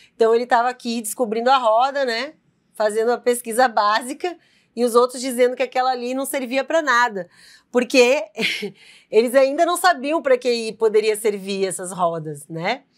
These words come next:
É, claro, isso aqui é uma brincadeira, né, gente? Mas é pra mostrar que a pesquisa básica, naquele momento, ela pode aparentemente não ter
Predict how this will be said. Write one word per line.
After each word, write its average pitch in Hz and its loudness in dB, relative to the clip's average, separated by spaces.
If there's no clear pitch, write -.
É, 185 -6
claro, 254 6
isso 208 -6
aqui 214 -2
é - 0
uma 220 -4
brincadeira, 233 -2
né, 196 -2
gente? 185 -8
Mas 196 -4
é 226 2
pra 233 2
mostrar 240 0
que 226 -6
a 220 -4
pesquisa 247 -2
básica, 220 0
naquele 220 -2
momento, 269 0
ela 269 0
pode 262 -4
aparentemente 269 -2
não 294 -4
ter 269 0